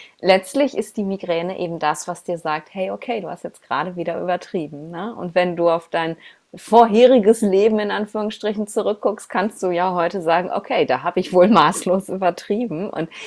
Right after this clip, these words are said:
ich find es so schön, dass du das so sehen kannst, weil die, die, die westliche Medizin geht da ja ganz klar hin und sagt, die Migräne ist eine chronische Krankheit, die kriegen sie nie wieder weg.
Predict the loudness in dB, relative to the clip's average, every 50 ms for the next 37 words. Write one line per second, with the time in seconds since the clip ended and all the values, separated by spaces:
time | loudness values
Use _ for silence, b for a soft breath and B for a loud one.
0 | -10 -6 B -2 -2 -2 -2 -2 -4 -2 0 -2 -2 0 0 2 2 4 2 2
1 | 0 -4 -4 -2 -2 -2 -2 -2 -2 -4 -4 -2 -2 0 0 0 0 -2 -4 -8
2 | -10 -8 -8 -8 -8 -8 -12 -8 -2 0 2 2 0 -2 B B B B B B
3 | -2 0 0 2 0 0 -2 -2 -2 -2 -2 -4 -6 -6 -2 0 0 0 -2 -4
4 | -4 -4 -4 -2 -4 -6 -6 -4 -4 -6 -6 -8 -8 -8 -6 -6 -4 -4 -4 -6
5 | -6 -6 -8 -6 -4 -4 -4 -4 -4 -4 -4 -4 -4 -6 -6 -4 -4 -4 -4 -6
6 | -8 -12 -16 -12 -10 -6 -6 -4 -6 -6 -8 -10 -8 -8 -8 -8 -8 -8 -8 -8
7 | -10 -10 -10 -8 -8 -8 -8 -6 -2 0 2 2 2 0 0 -2 -6 -12 -10 -6
8 | -2 0 0 0 -2 -6 -10 -8 -2 0 2 2 4 6 6 6 6 6 4 B
9 | B B B B B -10 0 4 6 6 6 6 2 0 -2 -4 0 2 4 4
10 | 4 4 4 2 0 0 0 0 0 0 0 0 0 -2 -4 -10 -16 -16